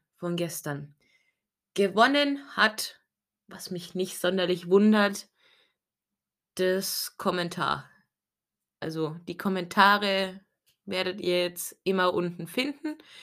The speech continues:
Der Mika hat auch geschrieben, dass wir, dass er für Kommentare wäre. Ähm, ja. Ihr wisst, ich bin eh für Kommentare.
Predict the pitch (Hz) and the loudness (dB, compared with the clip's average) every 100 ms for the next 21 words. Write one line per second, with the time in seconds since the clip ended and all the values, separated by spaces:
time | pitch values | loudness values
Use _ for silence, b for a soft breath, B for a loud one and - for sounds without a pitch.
0 | B B B 185 196 208 208 185 - 254 | B B B 0 2 0 0 0 2 0
1 | 269 277 - 269 262 254 247 - 214 214 | -2 -6 -6 -6 -4 -6 -8 -6 -6 -6
2 | - 208 196 - 196 208 208 - 190 180 | -8 -4 -4 -2 -4 -2 -6 -4 -4 -4
3 | 180 180 180 180 180 170 160 185 247 269 | -6 -8 -8 -2 -2 -2 -2 0 0 -2
4 | 269 - _ _ _ _ _ _ _ - | -4 -8 _ _ _ _ _ _ _ -20
5 | _ _ - 180 180 170 170 180 175 175 | _ _ 2 4 4 4 0 -2 -4 -6
6 | 175 _ _ 185 190 196 175 160 - _ | -8 _ _ -10 -6 -4 -4 -6 -10 _
7 | _ _ _ _ _ _ _ _ _ _ | _ _ _ _ _ _ _ _ _ _
8 | _ - 185 185 214 214 - 202 - 185 | _ -6 -2 2 2 2 -6 -14 -12 -8
9 | 208 202 202 - 196 196 190 185 185 185 | -6 -6 -6 -4 -4 -4 -6 -6 -4 -6
10 | 185 | -8